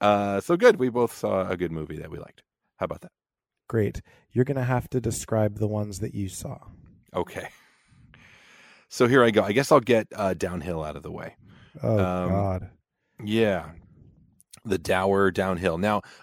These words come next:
Speaker 1: I, I, for me, primarily, my interest in Downhill is because it is a remake of a movie that I happened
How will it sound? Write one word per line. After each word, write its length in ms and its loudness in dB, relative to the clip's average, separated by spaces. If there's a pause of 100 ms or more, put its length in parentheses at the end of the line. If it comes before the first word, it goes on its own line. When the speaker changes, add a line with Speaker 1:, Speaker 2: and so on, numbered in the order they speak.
Speaker 1:
I, 160 0
I, 400 -4 (1500)
for 160 0
me, 500 2
primarily, 960 4
my 240 -4
interest 380 -4
in 80 -4
Downhill 420 2
is 80 2
because 420 -4
it 100 -4
is 140 -4
a 80 -4
remake 400 -4
of 100 -8
a 60 -8
movie 300 -6
that 140 -12
I 80 -10
happened 460 -14